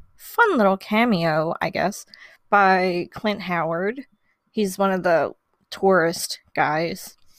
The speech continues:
And you might know him from The Ice Cream Man. You've seen him in a lot of Adam Sandler films. He's hilarious. So Cody, uh, has a girlfriend named Bridget,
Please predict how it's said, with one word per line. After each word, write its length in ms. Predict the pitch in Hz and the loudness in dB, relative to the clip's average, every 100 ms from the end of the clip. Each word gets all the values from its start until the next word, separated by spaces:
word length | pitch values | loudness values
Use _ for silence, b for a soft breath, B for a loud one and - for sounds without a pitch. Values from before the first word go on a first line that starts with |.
| b _ _ _ - | b _ _ _ -4
And 360 | 208 202 208 | 0 0 0
you 80 | 226 | 0
might 200 | 240 208 | 0 0
know 160 | 185 185 | 0 0
him 240 | 190 190 | -2 -4
from 400 | 185 196 190 190 | 0 2 4 2
The 100 | - | 0
Ice 200 | 180 185 | -2 -4
Cream 340 | - 202 190 196 | -4 -2 0 0
Man. 340 | 202 202 196 | 0 2 2
You've 160 | 233 233 | 0 -2
seen 260 | - 196 | -4 -2
him 100 | 185 | 0
in 80 | 180 | 2
a 80 | 180 | 4
lot 220 | 180 175 | 4 4
of 340 | 175 - - _ _ _ - | 0 -8 -18 _ _ _ -4
Adam 220 | 180 165 | -4 -4
Sandler 600 | - 214 196 190 185 180 | -6 -2 0 0 -2 -2
films. 640 | 208 196 196 214 - - _ | 0 2 0 -2 -6 -16 _
He's 280 | - - 330 | -6 -2 0
hilarious. 680 | 302 277 - - - - - _ B B B B B _ | 2 2 0 -2 -10 -14 -18 _ B B B B B _
So 260 | - 240 | -2 0
Cody, 680 | 233 - 302 262 180 180 214 - _ _ _ _ _ _ _ _ _ _ _ _ - | 0 -2 -2 -2 -2 -2 -4 -10 _ _ _ _ _ _ _ _ _ _ _ _ -4
uh, 220 | 190 185 | 0 0
has 220 | 165 202 | 0 -4
a 60 | 190 | -4
girlfriend 460 | 170 160 - 165 170 | -2 -2 -2 -4 -4
named 240 | 165 165 | -8 -6
Bridget, 640 | 165 170 180 165 160 160 | -6 -4 -4 -2 -2 -4